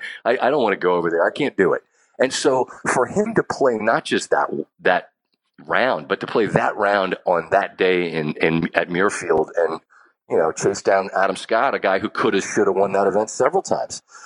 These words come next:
Um, you know, that's, that's what makes, uh, majors, obviously, and, and the Open, um, you know, so,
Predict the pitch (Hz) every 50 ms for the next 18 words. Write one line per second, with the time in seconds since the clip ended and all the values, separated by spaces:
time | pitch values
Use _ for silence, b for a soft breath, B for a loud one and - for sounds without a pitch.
0 | B B B B _ - 95 92 95 95 92 92 92 92 - - - - _ 139
1 | 160 131 98 95 98 - 110 127 - - - - - - B B B B B _
2 | 117 131 135 - - - - 117 120 117 - 110 110 107 101 - - - - -
3 | - - - - - - - - - 90 - _ _ - 107 113 120 127 117 104
4 | 113 107 95 - - 95 98 95 92 95 92 - - 95 92 90 87 87 85 87
5 | 85 87 87 90 85 82 82 85 87 85 - - 80 80 82 78 76 76 73 71
6 | 76 - - 71 69 - - - - - - 95 87 82 80 80 - - _ -
7 | - _ - - - - - 110 104 101 95 92 92 90